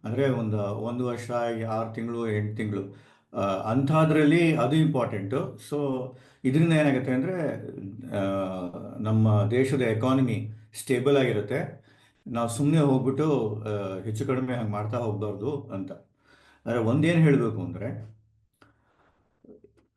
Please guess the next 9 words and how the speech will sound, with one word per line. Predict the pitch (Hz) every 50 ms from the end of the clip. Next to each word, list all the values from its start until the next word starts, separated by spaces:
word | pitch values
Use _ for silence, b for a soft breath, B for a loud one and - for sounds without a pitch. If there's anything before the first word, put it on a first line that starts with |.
| _ _ -
ಆ, | - - 107 104 101 101 101 98 98 98 95 92 95
ಜಿ | - 117 127 151
ಡಿ | 156 170
ಪಿ, | 156 - 135 113 110 120 - 107 - - - - - - - _ _ -
ಆ, | 110 98 101 101 98 95 98 95 98 117 - - - - - _ _ _ _ _ - - - _ _ _ _ _ _ _ _ _ _ _ _ _ _ _ _ _ _ -
ಈಗ | 131 135 143 - 120
ಫೈವ್ | 113 113 - 135 - - 110 110 117 113 113
ಪಾಯಿಂಟ್ | 131 127 123 117 -
ಫೋರ್ಸ್ಗೆ, | - 120 113 113 110 - 110 104 113 117